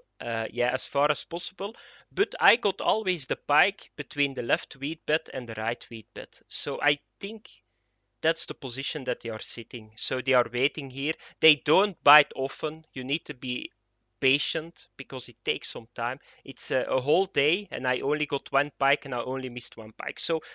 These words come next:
what you need to do is you need to throw the farthest you can. Just go with shift, push one time left mouse button, throw. I hope in the future that they change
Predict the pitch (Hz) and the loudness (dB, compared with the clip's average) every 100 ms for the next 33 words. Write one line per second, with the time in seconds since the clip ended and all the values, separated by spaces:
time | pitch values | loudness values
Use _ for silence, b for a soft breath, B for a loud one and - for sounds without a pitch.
0 | B 190 - 240 233 165 170 269 - 175 | B 0 2 -2 -2 -4 -2 -2 -2 -4
1 | 175 151 - 160 160 - b b b - | -4 -8 0 2 2 -2 b b b -10
2 | - 165 175 165 - 143 143 156 - 165 | 2 6 8 6 -2 2 4 4 4 2
3 | - 160 139 - - 175 - - - _ | 4 2 2 0 0 0 -2 -8 -20 _
4 | _ _ _ - 151 - 147 151 151 143 | _ _ _ -6 -6 2 2 4 4 4
5 | 123 139 - 131 143 - 143 - 143 - | 2 -2 -2 0 2 0 -4 -4 -10 -2
6 | 135 151 170 _ _ _ _ _ _ _ | 2 2 0 _ _ _ _ _ _ _
7 | _ _ - - 139 127 151 175 147 - | _ _ -12 2 4 6 4 4 -2 -6
8 | - 147 - 156 - 127 - 127 117 - | -6 -6 -2 -2 2 0 0 -6 -4 0
9 | 135 135 131 | 2 0 -6